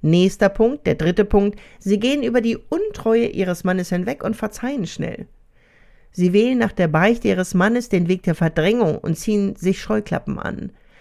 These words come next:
Sie verzeihen offiziell schnell und versuchen damit, die Situation zu ertragen,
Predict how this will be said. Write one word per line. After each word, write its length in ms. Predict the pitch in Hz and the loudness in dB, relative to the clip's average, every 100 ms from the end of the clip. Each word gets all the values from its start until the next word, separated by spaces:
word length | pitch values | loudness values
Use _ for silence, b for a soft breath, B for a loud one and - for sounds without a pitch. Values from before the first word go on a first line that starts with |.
| b | b
Sie 160 | 190 190 | -2 2
verzeihen 540 | 196 196 220 240 254 | 2 2 2 2 2
offiziell 460 | 208 202 - 180 170 | 0 0 0 0 0
schnell 340 | - 202 285 | 0 0 2
und 120 | 233 | 0
versuchen 540 | - 170 175 214 190 165 | 0 -2 0 -2 -2 0
damit, 380 | 175 208 226 | 0 2 0
die 80 | 196 | -2
Situation 640 | 180 170 165 - 202 254 277 | -2 0 -2 0 -2 0 -2
zu 140 | - | -4
ertragen, 760 | - - - 160 196 196 196 | -4 -4 -2 0 2 0 -2